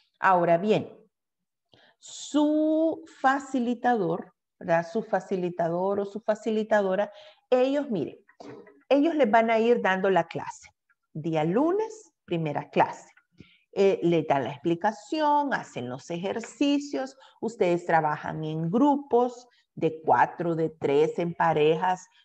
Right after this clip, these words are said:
grupos de cinco personas. Ahí el facilitador determina de cuántos son los grupos que van a trabajar, practican, desarrollan los ejercicios y al final de la clase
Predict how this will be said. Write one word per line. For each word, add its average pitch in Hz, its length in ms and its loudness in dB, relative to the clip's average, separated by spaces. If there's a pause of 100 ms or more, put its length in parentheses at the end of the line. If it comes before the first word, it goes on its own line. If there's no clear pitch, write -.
(100)
grupos 190 360 2
de 160 120 0
cinco 170 420 -4
personas. 190 880 -2
Ahí 190 220 4
el 190 80 0
facilitador 196 720 -2
determina 196 560 -4
de 165 160 -4
cuántos 165 340 -2
son 165 160 -4
los 160 100 -6
grupos 165 320 -10
que 160 100 -8
van 151 140 -8
a 151 60 -12
trabajar, 269 640 -2 (440)
practican, - 840 2
desarrollan 165 640 -2
los 160 200 -8
ejercicios 277 880 -6 (420)
y 302 120 0
al 294 200 2
final 285 360 0
de 302 80 -2
la 294 140 -4
clase 208 560 -2